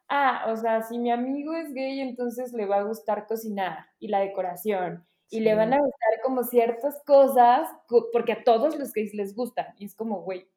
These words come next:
Speaker 1: no", <laughs> o sea, hay diversidad en la diversidad.
Speaker 2: Sí. Sí,
Speaker 1: Ujú.
Speaker 2: justo,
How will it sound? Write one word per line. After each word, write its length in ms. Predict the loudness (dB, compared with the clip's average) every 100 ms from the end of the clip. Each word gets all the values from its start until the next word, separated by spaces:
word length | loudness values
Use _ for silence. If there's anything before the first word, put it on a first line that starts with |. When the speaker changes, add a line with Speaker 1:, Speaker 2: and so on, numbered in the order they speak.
| _ _
Speaker 1:
no", 560 | -18 -8 -4 -2 -4 -14
<laughs> 40 | _
o 140 | -2
sea, 720 | 0 2 4 6 6 6 4 4
hay 140 | 2
diversidad 760 | 4 6 8 6 2 0 2 0
en 100 | -2
la 100 | -4
diversidad. 640 | -4 -6 -6 -8 -4 -4
Speaker 2:
Sí. 220 | -4 -10 -12 _ _ _ _ _ _ _ _ _ _ _ _ _ _ -12
Sí, 180 | -10
Speaker 1:
Ujú. 140 | -10 -10
Speaker 2:
justo, 520 | -12 -10 -8 -8 -8